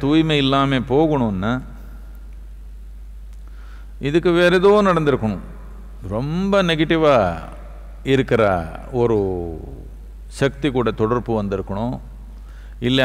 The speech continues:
அந்த மாதிரி ஏதோ ஒண்ணு மனநிலையில இல்ல, உடல் நிலையில இல்ல, அதை தாண்டி ஒரு, ஒரு தீய ஒரு தன்மை நடந்திருக்கணும். அப்போ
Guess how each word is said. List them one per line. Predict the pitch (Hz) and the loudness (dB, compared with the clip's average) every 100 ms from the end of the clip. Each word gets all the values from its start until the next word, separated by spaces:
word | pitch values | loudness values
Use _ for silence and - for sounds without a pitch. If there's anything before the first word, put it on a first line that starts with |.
| 120 | 4
அந்த | 113 113 | 2 2
மாதிரி | 127 127 110 | 2 2 2
ஏதோ | 117 120 | 2 2
ஒண்ணு | 131 143 - - - - - - - - - - - - - - - - - - - - 87 | -2 -6 -10 -14 -14 -16 -16 -16 -16 -16 -16 -16 -16 -16 -16 -16 -16 -16 -16 -16 -16 -12 -4
மனநிலையில | 98 120 127 123 120 120 117 | 0 2 2 2 2 2 0
இல்ல, | 117 117 117 - - - 98 | 0 -2 -4 -14 -16 -12 -6
உடல் | 107 135 131 | 0 0 2
நிலையில | 117 104 101 | 0 0 -2
இல்ல, | 95 92 | -2 -2
அதை | 92 - 113 | -4 -2 0
தாண்டி | 127 156 170 156 113 - - - - - - | 2 2 2 2 0 -6 -16 -16 -16 -12 -2
ஒரு, | 131 156 175 - - - - - - - - - - - 117 | 2 2 -2 -10 -16 -16 -16 -16 -16 -16 -16 -16 -16 -8 -4
ஒரு | 113 - | -4 -4
தீய | 139 156 165 135 95 92 87 - 123 | -2 4 6 6 6 2 -2 -4 0
ஒரு | 113 98 87 85 | 2 0 -2 -2
தன்மை | 123 127 135 110 | 0 2 2 2
நடந்திருக்கணும். | 117 139 139 120 110 110 - - - - - - - 131 | 2 2 0 0 -4 -6 -12 -16 -16 -16 -16 -10 -4 -4
அப்போ | - 175 | -2 0